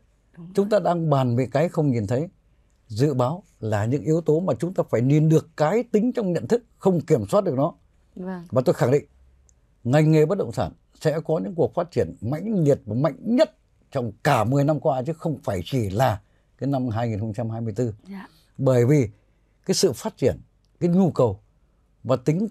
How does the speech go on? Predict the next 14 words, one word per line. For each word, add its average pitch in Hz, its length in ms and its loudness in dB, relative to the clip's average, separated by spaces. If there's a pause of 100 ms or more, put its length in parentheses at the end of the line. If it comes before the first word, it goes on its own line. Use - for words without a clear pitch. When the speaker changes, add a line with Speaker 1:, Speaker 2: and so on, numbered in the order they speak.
Speaker 2:
cận 180 160 0
đại, 165 240 -8 (380)
hiện 151 200 0
đại, - 240 -2 (420)
đương 180 220 4
đại 180 180 -2 (600)
và 123 240 2
những 127 140 -2
cái 170 100 0
nhu 165 200 2
cầu 120 200 2
thiết 214 160 -2
thực 123 140 -4 (460)
thì 117 80 -8